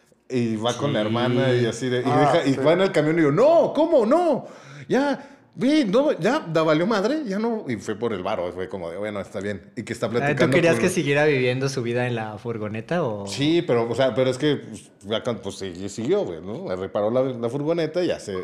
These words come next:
Speaker 1: y se fue a seguir, seguir siendo su, y es un poquito que deja,
Speaker 2: Sí.
Speaker 1: güey, esta mujer va a seguir.
Speaker 2: Que uno pensaba que ya se iba a quedar ahí, ¿no? En la casa con la hermana, que le dice, la hermana le dice, "Pues ya,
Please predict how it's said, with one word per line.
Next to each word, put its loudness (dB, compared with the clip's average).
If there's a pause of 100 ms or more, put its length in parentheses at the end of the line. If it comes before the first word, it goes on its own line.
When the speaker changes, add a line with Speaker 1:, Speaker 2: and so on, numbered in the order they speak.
Speaker 1:
y -8
se -10
fue -8
a -6
seguir, -6
seguir -10
siendo -6
su, -10
y -2
es -2
un -2
poquito -2
que -4
deja, -2
Speaker 2:
Sí. -2
Speaker 1:
güey, 0
esta 2
mujer -2
va -2
a -2
seguir. -8
Speaker 2:
Que -4
uno 4
pensaba 2
que -4
ya 0
se -4
iba 0
a -8
quedar -4
ahí, -4
¿no? -8
En -4
la -4
casa -6
con -8
la -8
hermana, -6
que -6
le -4
dice, -8
la -2
hermana 0
le 0
dice, -4
"Pues -6
ya, -2